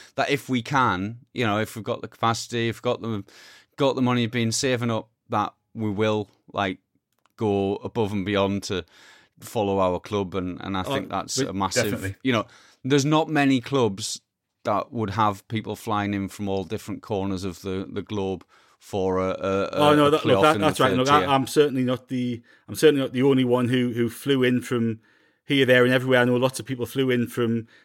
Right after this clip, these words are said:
Speaker 2: Southern Hemisphere, from America, from all sorts of places, and, and, you know, all, all credit to, to everybody. And the only thing I would say is I was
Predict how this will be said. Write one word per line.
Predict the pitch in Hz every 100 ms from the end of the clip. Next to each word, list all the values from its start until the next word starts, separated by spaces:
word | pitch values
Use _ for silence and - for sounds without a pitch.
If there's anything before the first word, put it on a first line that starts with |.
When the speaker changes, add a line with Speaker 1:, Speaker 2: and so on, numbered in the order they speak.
| -
Speaker 2:
Southern | - 139 127
Hemisphere, | 135 131 - 151 147
from | 127 117 117 113
America, | 110 127 147 143 143
from | 110 131
all | 143
sorts | - 135 -
of |
places, | 110 131 135 139 123
and, | 120 113
and, | 113 113 104
you | 123
know, | 110 117
all, | 131 -
all | 127 120
credit | - 131 113 -
to, | 123 113 - - - _
to | 127
everybody. | 135 135 123 123
And | 123 123
the | 143
only | 165 151
thing | 151
I | 139
would | 131 -
say | - 127
is | 117
I | 117
was | 117 104